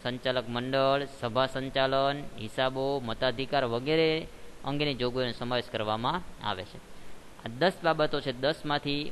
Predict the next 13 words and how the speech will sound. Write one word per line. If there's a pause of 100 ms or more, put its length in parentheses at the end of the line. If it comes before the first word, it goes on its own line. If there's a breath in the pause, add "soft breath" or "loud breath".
ઓછામાં
ઓછા
છ
મુદ્દા
પાકા
કરી
લેવાના
કે
જેના
કારણે
તમે
પાંચ
વ્યવસ્થિત